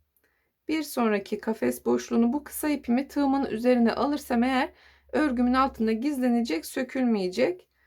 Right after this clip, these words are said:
Bir tane sık iğne. Bir sonrakinde bir tane sık iğne. Eğer dolgun değilse arada bir tane zincir çekebilirsiniz. Alttaki örgü görünmesin.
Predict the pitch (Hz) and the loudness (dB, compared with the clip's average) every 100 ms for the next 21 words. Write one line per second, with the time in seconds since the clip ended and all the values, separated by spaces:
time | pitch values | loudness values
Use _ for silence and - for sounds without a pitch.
0 | _ _ _ _ _ _ _ _ - 311 | _ _ _ _ _ _ _ _ -2 -2
1 | 285 247 226 233 240 240 - 196 175 165 | 0 0 0 0 -2 -8 -10 -8 -6 -6
2 | - _ _ 311 311 285 247 214 196 - | -10 _ _ -2 0 0 0 0 0 -4
3 | 196 208 302 294 - 269 262 226 196 208 | -4 -2 -2 -4 -6 -4 -2 0 0 0
4 | 226 226 - 190 170 175 - - _ - | -2 -6 -6 -6 -6 -10 -16 -20 _ -2
5 | 302 285 262 247 285 262 277 262 262 247 | 4 4 4 2 0 2 0 2 0 -2
6 | - - 262 247 254 226 294 285 247 220 | -4 0 0 2 0 0 -2 -2 -2 0
7 | 208 196 202 240 233 269 - 262 254 254 | 0 -2 0 0 0 -4 -4 -4 -2 -2
8 | 254 269 262 254 262 277 - _ _ _ | 0 -2 -4 -2 -2 -4 -10 _ _ _
9 | _ _ _ _ _ _ _ _ - 247 | _ _ _ _ _ _ _ _ -2 0
10 | 240 214 208 - 202 214 208 196 226 233 | 0 -6 -4 0 2 2 0 0 0 2
11 | 226 196 185 - 196 277 - | 2 0 -4 -6 -4 -4 -8